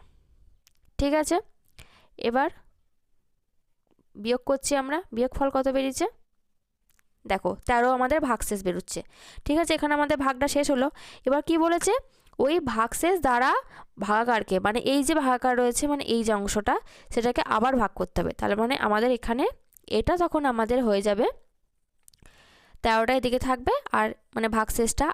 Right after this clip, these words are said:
আর এই যে ছাব্বিশ দিয়ে আমরা ভাগ করেছি, এই ছাব্বিশটা এদিকে চলে আসবে। ঠিক আছে, তাহলে কত হবে? তেরো দুই ছাব্বিশ, দেখো মিলে যাচ্ছে। ঠিক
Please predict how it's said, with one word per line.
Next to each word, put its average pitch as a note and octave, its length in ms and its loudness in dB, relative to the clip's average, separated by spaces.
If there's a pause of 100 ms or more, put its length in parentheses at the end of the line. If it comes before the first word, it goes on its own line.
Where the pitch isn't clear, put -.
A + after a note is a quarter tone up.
(120)
আর A3 60 2 (180)
এই B3+ 120 2
যে D#4+ 60 2 (100)
ছাব্বিশ B3+ 400 0
দিয়ে D#4+ 140 2
আমরা D4+ 220 2
ভাগ A#3+ 120 -2 (100)
করেছি, A#3+ 240 -2 (100)
এই B3 140 -2
ছাব্বিশটা G#3+ 440 -2 (140)
এদিকে F#3 280 -2
চলে F#3+ 200 -6
আসবে। - 180 -14 (500)
ঠিক C#4+ 220 -2
আছে, E4 140 -2 (380)
তাহলে A#3+ 220 2 (100)
কত B3 120 0 (100)
হবে? D4 180 2 (760)
তেরো A3+ 320 2 (140)
দুই C4+ 140 2 (720)
ছাব্বিশ, B3 340 -2 (180)
দেখো A#3 180 -2 (120)
মিলে A3+ 220 0
যাচ্ছে। A3+ 280 -2 (1000)
ঠিক D4+ 120 2